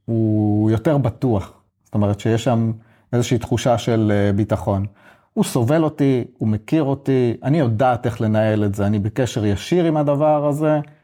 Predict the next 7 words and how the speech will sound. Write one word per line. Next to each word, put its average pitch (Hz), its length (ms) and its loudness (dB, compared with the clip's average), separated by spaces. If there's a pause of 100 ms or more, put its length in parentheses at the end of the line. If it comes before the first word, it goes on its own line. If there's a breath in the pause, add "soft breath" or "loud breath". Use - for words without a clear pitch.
(140 soft breath)
יש 127 140 -4
לי 131 140 2 (380 soft breath)
או 156 140 0
שליטה 135 400 0 (100)
אמיתית 110 460 -2
בסיטואציה, 98 800 -4 (540)
אה, 107 560 2